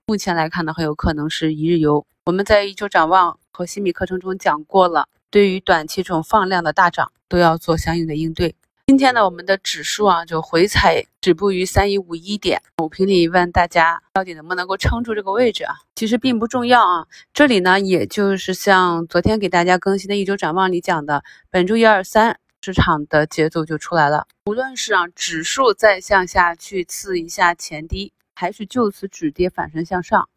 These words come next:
这里呢就是一个底部区域，所以大家守好底仓，那活动仓呢做做差价，耐心的等待市场新一轮周期的来临。如果是确定了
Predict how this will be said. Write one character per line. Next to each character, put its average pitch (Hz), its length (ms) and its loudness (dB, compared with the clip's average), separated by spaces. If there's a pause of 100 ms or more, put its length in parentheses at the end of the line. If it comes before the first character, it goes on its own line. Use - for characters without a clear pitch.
(140)
这 214 60 -8
里 175 80 -8
呢 156 140 -4
就 202 140 -20
是 196 160 -16
一 151 80 -12
个 180 100 -14
底 143 140 -18
部 175 100 -20
区 - 240 -20
域， 190 160 -20 (160)
所 220 80 4
以 208 60 4
大 208 160 2
家 226 120 2
守 233 200 -4
好 202 180 2
底 - 180 0
仓， 185 380 -6
那 170 100 -6
活 165 200 -4
动 202 180 -2
仓 196 180 -2
呢 180 120 2
做 185 120 -2
做 165 140 -2
差 - 180 -2
价， 185 240 2 (260)
耐 233 220 4
心 226 220 -2
的 196 140 6
等 160 280 0
待 185 280 2 (240)
市 - 200 -2
场 170 360 2
新 208 280 -4
一 208 60 -2
轮 180 240 0
周 196 240 -2
期 - 140 -10
的 185 100 0
来 165 220 2
临。 185 260 2 (200)
如 175 200 -16
果 196 160 -2
是 190 400 -2 (140)
确 247 300 6
定 226 180 -4
了 175 280 2